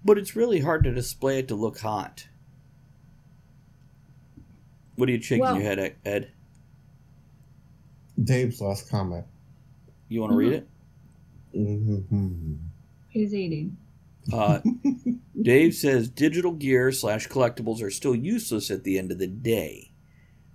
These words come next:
Speaker 1: Baseball cards are one of my hobbies, and there are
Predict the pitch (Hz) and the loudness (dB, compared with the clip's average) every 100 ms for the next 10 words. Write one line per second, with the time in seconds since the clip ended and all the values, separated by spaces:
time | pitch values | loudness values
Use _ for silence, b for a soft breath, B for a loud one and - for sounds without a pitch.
0 | - 127 143 214 233 - 117 98 - 101 | -8 2 4 4 0 -2 0 0 -2 -2
1 | 90 92 113 104 101 104 101 95 87 135 | 0 -2 -4 -4 -4 -4 -6 -8 -8 -6
2 | 165 151 117 107 - 98 101 101 98 | -6 -4 -6 -8 -8 -6 -4 -4 -6